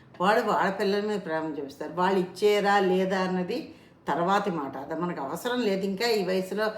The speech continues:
వాళ్ళు ప్రేమ చూపించాలి, వీళ్ళు ప్రేమ చూపించాలని అనుకోకండి. అది అలా అనుకుంటే అది చాలా పిచ్చిదనం అవుతుంది. అయితే ప్రేమను ఎలా చూపించంటే మంచి మంచి మాటలు చెప్పండి. మంచి మంచి మనవలు ఉన్నారు కూడా కథలు చెప్పండి, పాటలు చెప్పండి, పద్యాలు చెప్పండి.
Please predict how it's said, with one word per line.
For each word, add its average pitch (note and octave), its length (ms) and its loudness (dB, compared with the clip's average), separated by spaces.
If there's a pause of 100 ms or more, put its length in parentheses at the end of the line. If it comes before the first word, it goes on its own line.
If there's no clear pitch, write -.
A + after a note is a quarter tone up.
(240)
వాళ్ళు F3+ 240 6
ప్రేమ F#3+ 280 2
చూపించాలి, F#3 560 0
వీళ్ళు F3+ 240 0
ప్రేమ F#3 260 0
చూపించాలని F3 560 -2
అనుకోకండి. C#3 680 -4 (480)
అది D#3+ 160 0
అలా E3 120 2
అనుకుంటే F#3 500 0
అది F3+ 400 2 (180)
చాలా F#3 380 0
పిచ్చిదనం F#3+ 640 -2
అవుతుంది. C#3 340 -8 (340)
అయితే F#3 140 -16
ప్రేమను F#3+ 480 -8
ఎలా F#3 220 -4
చూపించంటే G#3 520 -10
మంచి F#3+ 320 -6
మంచి F#3 300 -8
మాటలు F3+ 380 -6
చెప్పండి. D#3+ 480 -8
మంచి E3+ 320 -10
మంచి F3 260 -10
మనవలు F#3 340 -6
ఉన్నారు F#3 340 -6
కూడా F3 140 -8
కథలు F#3+ 340 -6
చెప్పండి, E3 480 -6
పాటలు E3 380 -8
చెప్పండి, F#3 400 -8
పద్యాలు E3+ 440 -6
చెప్పండి. F3 440 -8